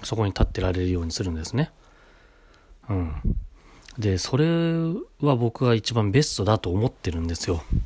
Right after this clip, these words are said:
人の、なんだろう、すごい混んでる時はそれでもね、あの、一駅着くたびに降りないといけないと思うんですけど、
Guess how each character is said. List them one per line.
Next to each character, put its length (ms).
人 300
の、 180
な 140
ん 40
だ 80
ろ 100
う、 80
す 280
ご 120
い 60
混 160
ん 20
で 60
る 80
時 220
は 100
そ 100
れ 120
で 60
も 120
ね、 300
あ 180
の、 320
一 240
駅 100
着 120
く 60
た 100
び 80
に 60
降 100
り 80
な 100
い 60
と 80
い 40
け 80
な 80
い 60
と 80
思 100
う 20
ん 20
で 40
す 60
け 80
ど、 260